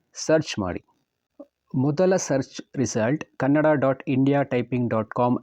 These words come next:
ಅಂತ ಇದೆ, ಅದನ್ನ ಕ್ಲಿಕ್ ಮಾಡಿ. ಈಗ ಕನ್ನಡ ಡಾಟ್ ಇಂಡಿಯಾ ಟೈಪಿಂಗ್ ಡಾಟ್ ಕಾಮ್ ವೆಬ್ಸೈಟ್ ಓಪನ್ ಆಗುತ್ತೆ.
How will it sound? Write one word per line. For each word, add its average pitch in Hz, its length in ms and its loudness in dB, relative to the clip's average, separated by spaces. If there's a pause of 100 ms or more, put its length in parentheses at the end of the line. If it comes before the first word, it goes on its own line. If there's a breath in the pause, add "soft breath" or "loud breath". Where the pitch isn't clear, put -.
ಅಂತ 113 220 -4
ಇದೆ, 104 300 -2
ಅದನ್ನ 131 420 0
ಕ್ಲಿಕ್ 165 260 -2
ಮಾಡಿ. 92 260 -4 (840)
ಈಗ 208 220 2 (540)
ಕನ್ನಡ 175 320 2 (680)
ಡಾಟ್ 143 320 0
ಇಂಡಿಯಾ 143 340 2
ಟೈಪಿಂಗ್ 127 420 0
ಡಾಟ್ 110 220 -2
ಕಾಮ್ 117 220 -4
ವೆಬ್ಸೈಟ್ 113 540 -4
ಓಪನ್ 113 280 -2
ಆಗುತ್ತೆ. - 340 -8